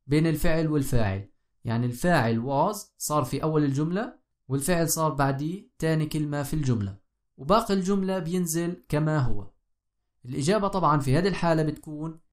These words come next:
yes or no، بعديها بيجي الفاعل، بعديها بيجي الفعل المساعد were أو weren't أو was أو wasn't، طبعا حسب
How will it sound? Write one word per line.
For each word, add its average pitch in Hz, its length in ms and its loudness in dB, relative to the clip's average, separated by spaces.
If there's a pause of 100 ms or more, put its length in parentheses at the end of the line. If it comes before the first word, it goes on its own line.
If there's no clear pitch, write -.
(160)
yes - 220 4 (500)
or 127 140 4
no، 151 500 4 (440)
بعديها 131 260 2
بيجي 131 200 2
الفاعل، 143 680 2 (260)
بعديها 151 320 0
بيجي 156 260 0
الفعل 139 280 0
المساعد 143 640 0 (240)
were 143 480 2
أو 127 280 0
weren't 208 320 -4 (420)
أو 170 320 0
was 147 680 -4
أو 135 260 2
wasn't، 107 340 -4 (240)
طبعا 123 260 -2
حسب 131 340 -4